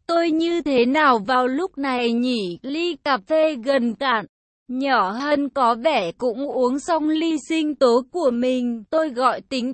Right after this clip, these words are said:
tiền rồi kéo tay nhỏ Hân lên xe chạy ào về nhà tôi, nhưng không phải vào nhà mà chạy thẳng ra cánh đồng gần đó.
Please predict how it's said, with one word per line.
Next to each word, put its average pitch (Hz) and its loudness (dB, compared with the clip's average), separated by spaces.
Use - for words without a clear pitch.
tiền 214 4
rồi 240 2
kéo 240 2
tay 311 0
nhỏ 294 2
Hân 285 -2
lên 311 4
xe 339 0
chạy 269 0
ào 240 4
về 262 4
nhà 254 0
tôi, 320 2
nhưng 330 0
không 359 -6
phải 240 0
vào 233 0
nhà 233 0
mà 233 -2
chạy 254 -2
thẳng 208 -4
ra 294 -2
cánh 247 0
đồng 262 2
gần 226 -2
đó. 226 2